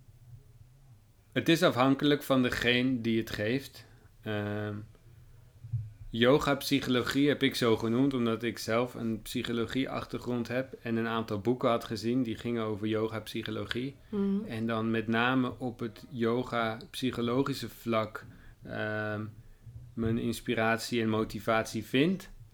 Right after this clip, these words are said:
Speaker 1: Dus psychologie is de, is het gedrags-, ehm, gedragspatronen
Speaker 2: Mhm.
Speaker 1: en hoe je gedrag zich manifesteert en hoe je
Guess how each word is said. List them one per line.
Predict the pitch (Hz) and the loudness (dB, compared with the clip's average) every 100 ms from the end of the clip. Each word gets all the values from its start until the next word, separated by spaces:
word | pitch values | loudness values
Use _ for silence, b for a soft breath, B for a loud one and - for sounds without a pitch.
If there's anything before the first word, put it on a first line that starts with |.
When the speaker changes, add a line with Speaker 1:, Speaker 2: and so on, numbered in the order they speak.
| b b b b - - | b b b b -20 -8
Speaker 1:
Dus | 113 110 110 107 - | 0 2 4 2 -4
psychologie | - 123 123 117 110 - 147 147 | 0 0 2 0 0 2 4 6
is | 123 - | 4 0
de, | 120 123 | -4 -2
is | 127 | -2
het | 110 107 | -4 -4
gedrags-, | 131 117 127 143 - - - - - | -4 4 4 4 0 -6 -8 -12 -10
ehm, | 123 120 120 120 120 127 | -6 -4 -4 -4 -6 -6
gedragspatronen | 131 131 123 127 131 139 131 127 131 131 139 151 - - | -4 -2 4 4 4 0 0 6 8 8 6 2 -4 -2
Speaker 2:
Mhm. | 214 220 | 0 2
Speaker 1:
en | 240 | 0
hoe | 113 117 | 0 0
je | 117 113 | 0 0
gedrag | 113 113 123 127 | -2 0 0 0
zich | - 131 127 | -4 -6 -4
manifesteert | 127 131 127 131 - 131 139 143 | 0 0 -2 -8 -2 2 4 2
en | 120 | -2
hoe | 107 120 | -4 -2
je | 117 117 | 0 -2